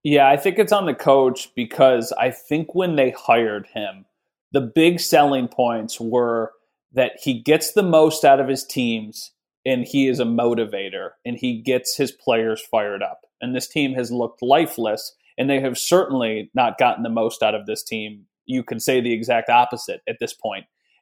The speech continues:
And I don't think the Sabres are gonna move on from Kruger just because they've had so many coaches. It's six coaches. They've,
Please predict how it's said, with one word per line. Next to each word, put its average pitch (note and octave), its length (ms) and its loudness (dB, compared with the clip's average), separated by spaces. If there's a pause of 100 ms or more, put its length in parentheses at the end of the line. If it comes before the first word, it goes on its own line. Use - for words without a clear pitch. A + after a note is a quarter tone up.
And C#3 140 4
I C3+ 160 4
don't C3 440 2
think G2+ 280 -6
the A2+ 60 -6
Sabres A2 440 -4
are A2+ 60 -4
gonna A2 160 -6
move A2 220 -6
on A2+ 200 -2
from G#2+ 180 -16
Kruger A2+ 400 -4
just A2+ 180 -6
because A#2 320 -6
they've A#2 140 -2
had B2+ 260 0
so A2 160 -4
many G#2 180 -10
coaches. A#2+ 500 -4 (260)
It's D3 280 2
six F#3 260 0
coaches. A#2 540 -2
They've, B2 240 -4